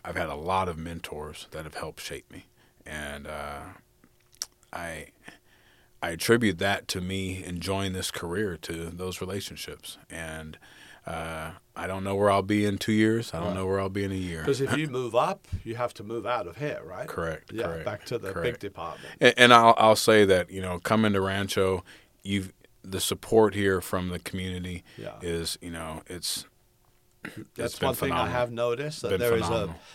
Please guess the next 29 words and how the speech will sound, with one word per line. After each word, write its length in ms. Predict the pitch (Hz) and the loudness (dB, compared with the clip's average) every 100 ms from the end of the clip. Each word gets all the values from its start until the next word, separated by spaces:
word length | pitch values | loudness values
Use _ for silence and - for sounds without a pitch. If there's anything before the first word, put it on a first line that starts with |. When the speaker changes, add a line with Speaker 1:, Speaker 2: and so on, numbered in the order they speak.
| - | -10
Speaker 2:
the 100 | 117 | -8
police 360 | - 131 143 - | -4 -2 -2 -4
are 40 | |
very 280 | 101 117 117 | -2 2 2
well 200 | 107 107 | 0 -4
supported 440 | - - 92 98 | -6 -6 -6 -6
in 140 | 90 82 | -10 -12
this 160 | 82 | -10
city. 380 | - 92 60 - - | -10 -10 -10 -14 -6
Speaker 1:
And, 160 | 95 101 | -4 0
and 220 | 107 107 | 4 6
we, 80 | 110 | 6
they 180 | 104 104 | 6 6
make 220 | 107 107 | 6 4
us 80 | 107 | 2
feel 180 | - 135 | 0 0
that 140 | 69 | -2
way. 180 | 73 73 | -6 -10
Speaker 2:
Yeah. 120 | 120 - | -8 -6
Speaker 1:
And 340 | 90 90 87 | -4 -4 -2
that, 200 | 87 92 | -4 -6
that 240 | 87 90 90 | -6 -4 0
also 300 | 98 95 101 | 0 0 0
is 80 | 90 | -2
a 60 | |
testament 380 | 85 101 - 95 | -4 -4 -4 -6
to 60 | - | -8
the 80 | 82 | -8
service 520 | - 101 98 95 - | -2 0 0 -2 -6